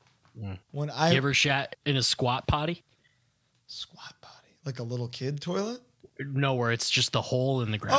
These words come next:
Speaker 2: Oh, yeah, absolutely.
Speaker 1: Yeah,
Speaker 2: Japan,
Speaker 1: yeah.
Speaker 2: what's, what's the, I think the venue in, like, Osaka or something?
Speaker 1: Yeah.
Speaker 2: The, like, the venue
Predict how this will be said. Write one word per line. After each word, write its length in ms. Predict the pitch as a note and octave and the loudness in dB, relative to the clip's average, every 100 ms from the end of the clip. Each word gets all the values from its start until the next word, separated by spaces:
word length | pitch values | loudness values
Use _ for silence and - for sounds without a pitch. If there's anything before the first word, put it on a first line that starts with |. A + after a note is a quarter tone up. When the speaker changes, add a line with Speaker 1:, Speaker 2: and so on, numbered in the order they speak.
| B3 | 6
Speaker 2:
Oh, 60 | D#3 | 4
yeah, 360 | C#3 D#3+ A3 E3+ | 4 4 4 4
absolutely. 560 | A#2+ D3 D3+ E3 D#3+ A#2 | 0 0 -2 -4 -4 -6
Speaker 1:
Yeah, 240 | G#2 G#2 G2+ | -4 -2 -2
Speaker 2:
Japan, 580 | C#3 C#3+ F#3 G3 F3 E3 | -6 0 2 4 2 0
Speaker 1:
yeah. 40 | |
Speaker 2:
what's, 240 | F3+ G#3+ - | 0 -2 -2
what's 180 | A#3+ - | -6 -6
the, 300 | F#3 F#3+ G3 | -8 -6 -4
I 20 | |
think 220 | G#3+ A3+ | -4 -4
the 80 | A3 | -2
venue 320 | D3+ E3 E3+ | 0 0 0
in, 40 | |
like, 160 | D#3 B2+ | 0 -2
Osaka 460 | C3 B2 B2+ D3 G3 | -4 -6 -6 -6 -8
or 140 | G3 | -8
something? 420 | F#3 G3 A3 A3 - _ _ _ _ _ - | -8 -10 -12 -14 -16 _ _ _ _ _ -6
Speaker 1:
Yeah. 240 | G#2+ F#2+ B2 | -4 -2 2
Speaker 2:
The, 120 | D#3+ | 2
like, 240 | D3+ C3+ C#3 | 2 0 0
the 300 | E3+ E3+ D#3 | 2 2 0
venue 580 | C#3+ C3+ B2 A#2 A2 | -2 -4 -6 -8 -10